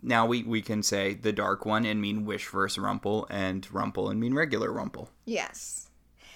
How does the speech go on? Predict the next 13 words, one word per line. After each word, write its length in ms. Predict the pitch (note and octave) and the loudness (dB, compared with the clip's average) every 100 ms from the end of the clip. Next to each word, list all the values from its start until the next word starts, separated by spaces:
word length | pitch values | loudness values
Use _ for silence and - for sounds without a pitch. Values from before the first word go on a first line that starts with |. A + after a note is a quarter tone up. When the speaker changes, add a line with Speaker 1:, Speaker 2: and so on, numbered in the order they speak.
| - - | -20 0
Speaker 2:
And 320 | C4 C4+ C4 C4 | 6 8 8 4
this 260 | B3+ F4 | 0 0
Rumple 320 | E4 D#4 D4+ | 2 2 2
does 220 | A#3+ C4+ B3 | 4 4 4
a 60 | |
big, 440 | G#3 A#3+ A#3 A3+ A3+ | 6 6 8 6 4
like, 600 | G#3+ G#3 G3+ - - - _ _ _ - - | 6 6 6 0 -16 -20 _ _ _ -14 6
"Oh, 340 | B3 B3 B3 A#3+ | 10 12 12 12
this 180 | A3+ | 10
is 140 | A3+ - | 4 0
terrible" 500 | C#4 B3+ B3 A#3+ A3+ | 6 8 10 8 4
speech 600 | - - F4 D#4+ D#4 - | 0 2 4 4 0 -2
because 680 | D4 C#4 C#4+ C4+ B3+ B3 | -2 4 8 10 8 6